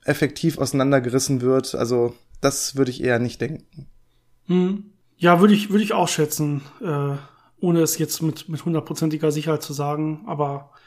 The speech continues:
Speaker 2: ja, klar, also das mit, gerade das mit den, mit den Sternen, die, die andere Planeten quasi aus fremden Sonnensystemen reißen können,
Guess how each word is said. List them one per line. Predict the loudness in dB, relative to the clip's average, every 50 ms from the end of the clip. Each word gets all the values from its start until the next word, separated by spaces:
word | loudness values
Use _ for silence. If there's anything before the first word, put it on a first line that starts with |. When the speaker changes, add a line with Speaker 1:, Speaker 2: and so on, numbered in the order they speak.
| -20 -20 -20 -8 _
Speaker 2:
ja, | 4 4 4 4
klar, | 4 2 0 2 2
also | 2 2 2 2 2
das | 0 -2 -2 0 0 0 2
mit, | 0 -2 2
gerade | 4 4 6 6
das | 4 2 2 0
mit | -2 0
den, | 0 0 0 0
mit | 0 -2 -2
den | -2 0 0
Sternen, | 0 0 0 2 2 4 4 2 2 0
die, | -2 -4 -6 -6 -6 -6 -6
die | -6 -4 -2 -2 -2
andere | -2 -2 -2 -2 0 0 0 0 0
Planeten | -2 -6 -12 _ -8 -4 -2 0 0 0 0 0 -2 -4
quasi | -2 -2 -2 0 0
aus | 0 0 -2
fremden | -2 -2 0 0 0 -2 -4 -2
Sonnensystemen | 0 0 0 0 0 -2 -4 -4 -2 -2 -2 -2
reißen | -2 -2 -2 -2 -2
können, | 0 0 0 0 -2